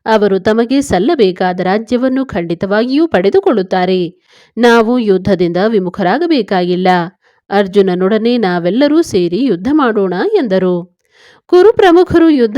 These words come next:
ಸನ್ನಾಹವನ್ನು ಮಾಡುತ್ತಿದ್ದರು. ಅರ್ಜುನನು ರಥದಲ್ಲಿ ಕುಳಿತು ಕುರು ಸೇನೆಯ ಕಡೆಗೆ ಧಾವಿಸಿ ಬಂದನು. ಕೌರವರು ಅರ್ಜುನನ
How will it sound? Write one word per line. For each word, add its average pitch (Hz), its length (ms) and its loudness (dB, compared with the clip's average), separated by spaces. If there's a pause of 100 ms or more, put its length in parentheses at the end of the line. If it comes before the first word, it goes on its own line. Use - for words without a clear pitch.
ಸನ್ನಾಹವನ್ನು 269 720 -2
ಮಾಡುತ್ತಿದ್ದರು. 185 880 0 (320)
ಅರ್ಜುನನು 190 600 0
ರಥದಲ್ಲಿ 214 540 2
ಕುಳಿತು 214 540 0 (220)
ಕುರು 349 240 6
ಸೇನೆಯ 247 500 2
ಕಡೆಗೆ 185 380 -2
ಧಾವಿಸಿ 208 520 -4
ಬಂದನು. 185 680 -2 (440)
ಕೌರವರು 202 540 2 (300)
ಅರ್ಜುನನ 311 540 4